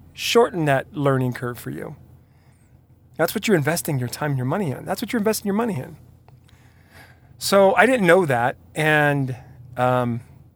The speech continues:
I kinda wanted to do that. So when I met with Satem and I learned from him about how to learn from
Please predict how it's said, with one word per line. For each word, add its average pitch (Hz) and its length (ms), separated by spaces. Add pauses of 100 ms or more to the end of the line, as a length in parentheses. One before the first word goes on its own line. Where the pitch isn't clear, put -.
(840)
I - 40
kinda 214 180
wanted 202 240
to 165 60
do 185 120
that. 143 160
So 170 140
when 175 120
I 185 80
met 220 240
with 196 320
Satem 175 420
and 143 120
I 135 80
learned 165 400
from 143 140
him 143 280
about 123 280
how 160 180
to 170 80
learn 147 480
from 127 360